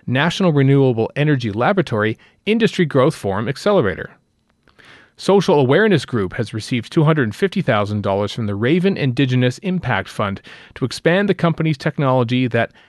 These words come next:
assists clients in examining and providing tangible data behind their social impact.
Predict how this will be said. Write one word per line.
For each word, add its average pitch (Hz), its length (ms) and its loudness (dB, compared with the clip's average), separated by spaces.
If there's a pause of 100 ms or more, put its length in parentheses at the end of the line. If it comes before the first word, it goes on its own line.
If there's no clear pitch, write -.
(240)
assists - 460 -6
clients 117 540 -2
in 104 180 -8
examining 131 560 -2
and 123 100 -6
providing 107 440 -2
tangible 156 440 -4
data 113 380 0
behind 107 520 -6
their 104 180 -6
social - 400 -8
impact. - 560 -8